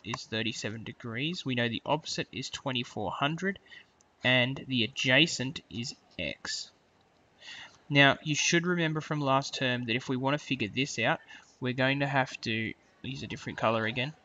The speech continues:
We're gonna have to swap tan thirty-seven and x. So x is gonna move up to the top on this side,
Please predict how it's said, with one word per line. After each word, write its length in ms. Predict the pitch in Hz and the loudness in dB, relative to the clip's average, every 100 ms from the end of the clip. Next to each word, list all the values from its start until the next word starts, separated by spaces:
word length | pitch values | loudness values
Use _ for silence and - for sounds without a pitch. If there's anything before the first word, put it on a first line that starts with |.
| _ | _
We're 100 | 131 | -2
gonna 180 | 143 165 | 2 4
have 200 | 165 151 | 4 2
to 80 | - | -2
swap 680 | - - - 135 131 - - - - - _ | -2 -2 -2 2 2 2 -6 -20 -20 -20 _
tan 320 | - 156 156 160 | -2 4 6 4
thirty-seven 880 | - 143 127 - 120 120 170 196 180 _ _ _ _ | 0 0 0 0 0 0 -2 -4 -8 _ _ _ _
and 220 | 139 120 - | -6 -6 -4
x. 520 | 101 - - - - - _ _ _ _ | -2 -2 -6 -10 -10 -14 _ _ _ _
So 140 | - - | -6 2
x 300 | 135 165 185 | 2 2 -2
is 100 | 170 | 0
gonna 180 | 165 | 0
move 280 | 147 139 135 | 2 2 2
up 160 | 135 - | 2 0
to 100 | - | -8
the 100 | - | -12
top 300 | - 117 - | -2 -2 0
on 220 | 110 101 | -2 -2
this 180 | 127 131 | -4 -4
side, 500 | - 156 160 202 | -2 -2 0 -2